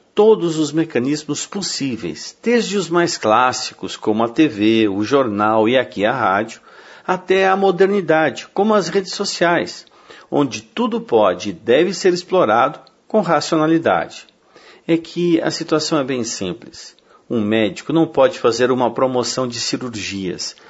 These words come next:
ou um advogado em fazer uma promoção de ações a preço mais baixo. Mas, de outro lado,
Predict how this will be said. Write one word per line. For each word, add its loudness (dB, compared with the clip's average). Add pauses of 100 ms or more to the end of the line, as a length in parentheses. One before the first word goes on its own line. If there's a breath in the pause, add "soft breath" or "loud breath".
(160 loud breath)
ou 6
um 4
advogado 0 (340 soft breath)
em 0
fazer 2
uma 2
promoção 2
de -4
ações -2
a 0
preço -2
mais 0
baixo. -2 (520 soft breath)
Mas, 0
de -4
outro 0
lado, 2